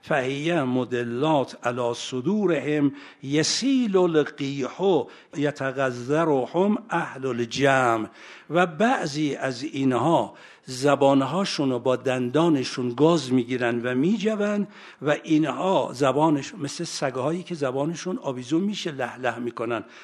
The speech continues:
زبانها اینجوری به طرف سینه‌شون آویزون و چرک از این کنار زبانهاشون جاری می‌شود که مردم بهشت از اینها متنفرن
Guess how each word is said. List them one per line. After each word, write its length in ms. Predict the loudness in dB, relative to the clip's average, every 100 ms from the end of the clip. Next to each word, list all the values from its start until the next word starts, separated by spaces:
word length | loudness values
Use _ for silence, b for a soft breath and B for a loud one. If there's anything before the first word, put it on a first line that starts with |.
| B
زبانها 640 | -2 2 6 6 6 2 2
اینجوری 500 | 0 -4 -4 -6 -6
به 100 | -6
طرف 440 | -4 -4 -6 -10
سینه‌شون 640 | -10 -8 -4 -4 -6 -8
آویزون 680 | -4 -6 -6 -2 2 4 2 B B B -4 2
و 120 | 2
چرک 600 | 2 -2 4 4 2 -2
از 200 | 0 0
این 300 | 0 0 2
کنار 600 | 0 -2 0 2 2 2
زبانهاشون 1000 | 0 0 2 2 2 0 -2 -2 -4 -4
جاری 460 | -4 -2 0 0 2
می‌شود 640 | 2 2 -2 0 0 0 -4 B B -2
که 320 | 2 2 2
مردم 680 | -2 2 2 2 2 4 2
بهشت 480 | 2 0 0 -2 -2
از 160 | -2
اینها 300 | 0 2 4
متنفرن 1160 | 2 0 -2 -2 -4 -6 -2 0 0 -2 -10